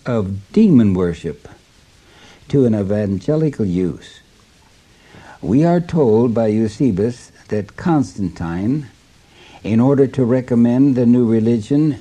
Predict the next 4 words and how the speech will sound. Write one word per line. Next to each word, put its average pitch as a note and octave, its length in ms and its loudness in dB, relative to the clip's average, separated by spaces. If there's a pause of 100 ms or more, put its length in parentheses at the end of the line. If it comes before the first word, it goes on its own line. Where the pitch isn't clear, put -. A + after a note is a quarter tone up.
(120)
to A#2 140 -4
the G2 120 -2
heathen, G2+ 600 -4 (920)
transferred D#3+ 840 0